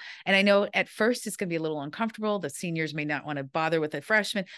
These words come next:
but hopefully eventually, um, they start taking care of each other and having each other's backs.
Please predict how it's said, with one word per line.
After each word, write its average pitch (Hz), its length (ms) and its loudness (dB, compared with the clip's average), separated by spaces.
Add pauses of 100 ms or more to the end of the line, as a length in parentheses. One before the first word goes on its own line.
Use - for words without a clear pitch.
(180)
but - 140 2
hopefully 254 520 4
eventually, 294 880 0 (400)
um, 156 600 -2 (380)
they 196 100 4
start 202 260 2
taking 220 240 0
care 220 200 0
of 220 60 -2
each 240 160 -2
other 233 200 2
and 202 80 0
having 202 320 -2
each 190 160 -4
other's 170 200 -4
backs. - 420 -10